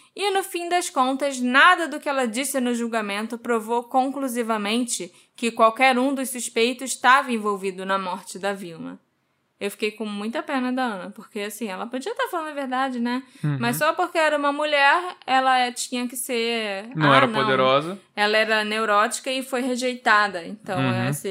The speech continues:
Speaker 1: esse era o problema dela. O tio da Vilma, o Giuseppe Montisi, por outro lado,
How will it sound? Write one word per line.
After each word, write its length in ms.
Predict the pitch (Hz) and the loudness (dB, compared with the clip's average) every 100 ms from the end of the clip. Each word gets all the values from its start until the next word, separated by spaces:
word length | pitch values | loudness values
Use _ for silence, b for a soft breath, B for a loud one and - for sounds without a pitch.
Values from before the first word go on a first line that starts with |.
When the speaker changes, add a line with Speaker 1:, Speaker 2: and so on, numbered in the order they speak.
| - | -6
Speaker 1:
esse 220 | 202 233 | -6 -4
era 120 | 208 | -8
o 40 | 208 | -6
problema 420 | 214 202 185 185 | -6 -4 -4 -4
dela. 380 | 175 165 170 - _ _ _ _ _ | -8 -12 -14 -18 _ _ _ _ _
O 140 | - 285 | -4 -2
tio 400 | - 359 392 403 | 0 2 2 2
da 140 | 294 254 | 4 2
Vilma, 540 | 220 240 247 190 175 | 4 2 2 0 -2
o 100 | 208 | -4
Giuseppe 640 | 202 214 202 202 196 208 190 | -2 -4 -2 0 -2 -4 -8
Montisi, 680 | 190 202 - 240 254 214 | -6 -6 -4 -2 -2 -4
por 240 | 196 196 185 | -6 -4 -4
outro 260 | 180 202 | -4 -2
lado, 500 | 190 190 220 220 175 | 2 6 6 4 -2